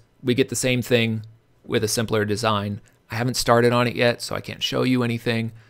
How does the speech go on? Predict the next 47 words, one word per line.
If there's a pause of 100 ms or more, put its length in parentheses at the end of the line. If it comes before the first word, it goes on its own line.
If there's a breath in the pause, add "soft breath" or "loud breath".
(220 soft breath)
but
hopefully
it
works
out.
And
if
it
doesn't, (460 soft breath)
because
we
move
these
up,
oops, (720)
I
could
put
it
here,
the,
the
old
hub
roller
here (320 soft breath)
or
here,
and
we
have
plenty
of
room
for
it.
So (180)
win-win. (1160)
But
let's
walk
through
what
that
would
look
like.